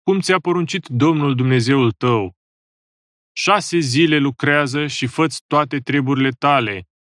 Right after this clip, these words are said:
Ziua a șaptea este ziua de odihnă a Domnului Dumnezeului tău. Să nu faci în ziua aceea niciun lucru, nici tu, nici fiul tău, nici fiica ta, nici robul tău, nici roaba ta, nici boul tău, nici asinul tău sau alt dobitoc al tău,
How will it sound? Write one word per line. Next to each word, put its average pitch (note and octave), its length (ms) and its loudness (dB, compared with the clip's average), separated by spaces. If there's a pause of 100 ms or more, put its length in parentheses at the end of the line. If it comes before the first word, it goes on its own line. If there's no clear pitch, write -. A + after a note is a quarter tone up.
(100)
Ziua C3+ 320 2
a C3+ 40 2
șaptea C#3 440 -2
este C#3+ 280 -2
ziua C3+ 280 2
de C3 100 0
odihnă C#3+ 480 0
a D3 60 0
Domnului D#3 400 2
Dumnezeului D#3+ 580 4
tău. F3+ 440 0 (600)
Să - 180 0
nu D#3+ 120 2
faci D#3 240 0
în D#3+ 100 0
ziua D#3+ 240 2
aceea E3+ 260 0
niciun F3 380 0
lucru, D#3 440 2
nici C3+ 400 -2
tu, G3+ 260 4
nici D3 320 0
fiul F#3+ 400 0
tău, F#3 360 4
nici E3 300 -2
fiica D3 320 2
ta, D#3+ 360 2
nici D#3 340 -4
robul D#3+ 360 4
tău, D#3+ 360 2
nici E3 260 -2
roaba E3 340 4 (120)
ta, D#3+ 280 4
nici E3+ 300 -6
boul E3 440 6
tău, F3 340 4
nici E3 240 -2
asinul E3 500 0
tău F3+ 360 2
sau C#3 300 0
alt E3+ 240 0
dobitoc C#3 580 0
al B2+ 140 0
tău, D#3 400 0